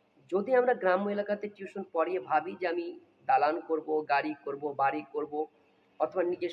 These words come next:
সংসার চালাবো, তাহলে আপনি কিন্তু ভুল ভাবছেন। এটা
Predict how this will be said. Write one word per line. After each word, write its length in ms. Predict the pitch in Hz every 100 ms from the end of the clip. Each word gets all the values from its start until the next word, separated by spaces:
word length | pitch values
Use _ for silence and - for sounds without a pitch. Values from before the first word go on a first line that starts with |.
| -
সংসার 340 | 180 208 226 208
চালাবো, 300 | 139 131 139 208 - _ _
তাহলে 160 | - 226
আপনি 220 | 185 185 170
কিন্তু 160 | 165 165 131
ভুল 120 | 156 127
ভাবছেন। 340 | 123 - - - _ _
এটা 120 | 196